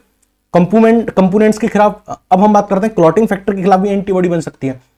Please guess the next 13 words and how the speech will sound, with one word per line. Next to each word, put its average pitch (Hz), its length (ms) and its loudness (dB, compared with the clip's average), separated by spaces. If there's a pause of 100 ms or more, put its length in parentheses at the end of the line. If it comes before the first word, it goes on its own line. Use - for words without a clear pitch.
(1000)
ठीक 214 100 0
है। - 240 0 (140)
तो 190 220 -2
आपने 208 300 4
अगर 196 280 4
कैस्केड 214 580 2
थ्योरी 185 220 2
पढ़ी 185 240 0
हो, - 200 -2 (500)
कैस्केड 180 440 4
थ्योरी 185 240 2
पढ़ी 196 200 0
हो, 220 300 2